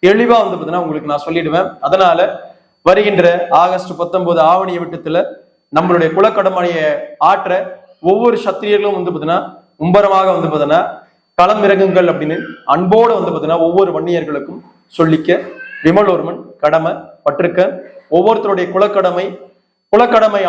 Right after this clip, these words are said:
ஆற்றாம எவ்வளவுதான் நம்ம வந்து பாத்தீங்கன்னா சொத்துக்களை சேர்த்தாலும் தர்மத்தை வந்து பாத்தீங்கன்னா ஒருபோதும் நம்மளால சேர்க்கவே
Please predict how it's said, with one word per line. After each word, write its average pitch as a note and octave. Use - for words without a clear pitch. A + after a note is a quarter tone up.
ஆற்றாம G#3+
எவ்வளவுதான் A3
நம்ம G#3
வந்து F#3+
பாத்தீங்கன்னா F#3
சொத்துக்களை F#3
சேர்த்தாலும் F3
தர்மத்தை G3+
வந்து F3
பாத்தீங்கன்னா E3
ஒருபோதும் F3+
நம்மளால D#3+
சேர்க்கவே F#3